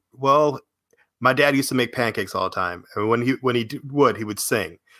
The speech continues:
So maybe now my character sings all the time. Like, and he would make up these weird songs. I loved it. Uh, so, like,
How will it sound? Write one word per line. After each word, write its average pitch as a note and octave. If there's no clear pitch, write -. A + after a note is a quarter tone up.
So -
maybe C3+
now B2
my A#2+
character A#2
sings A#2
all F#2+
the F#2+
time. F#2
Like, A2
and B2+
he C#3+
would E3
make D3
up B2+
these A2
weird A2
songs. F#2
I G2
loved G#2
it. F2+
Uh, C3
so, D3
like, D3+